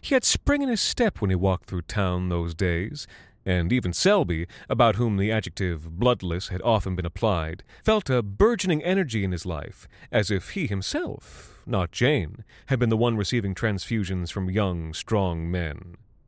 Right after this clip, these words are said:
And so Jane Pollard Clagan's belly grew.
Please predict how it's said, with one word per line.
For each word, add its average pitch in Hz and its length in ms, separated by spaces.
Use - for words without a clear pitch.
And 101 560
so 87 540
Jane 104 400
Pollard 98 380
Clagan's 92 500
belly 87 560
grew. 202 600